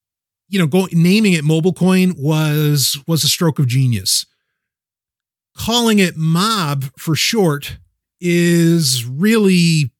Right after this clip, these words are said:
you know, I think it's, uh, i-, it's pulling the curtain on the wizard, you know, <laughs> and, and seeing, oh, mm-hmm. But anyway, let's, let's talk about the, the, the node process here.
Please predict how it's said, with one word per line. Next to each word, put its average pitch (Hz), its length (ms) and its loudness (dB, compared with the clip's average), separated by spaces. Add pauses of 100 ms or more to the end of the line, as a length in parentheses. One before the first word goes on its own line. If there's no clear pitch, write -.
(1200)
you 156 100 -8
know, 131 140 -6
I 165 160 -2
think 151 280 -4
it's, - 280 -4
uh, 127 280 -2
i-, 120 40 -16
it's 135 320 -8
pulling 147 300 0
the 120 60 -4
curtain 131 280 -6
on 117 120 -4
the 110 60 -4
wizard, 110 360 -4 (200)
you 143 180 -6
know, 143 120 0 (100)
<laughs> - 0 - (800)
and, 175 280 -4 (120)
and 151 160 0
seeing, 139 300 -2 (300)
oh, 147 360 -4 (140)
mm-hmm. 139 280 2 (1500)
But 196 100 -2
anyway, 170 360 2
let's, - 440 -4
let's 214 200 -4
talk 214 240 -2
about 170 320 -4
the, 143 300 -6
the, 143 340 -4
the 147 80 -4
node 147 240 0
process 104 460 -6
here. 104 220 -8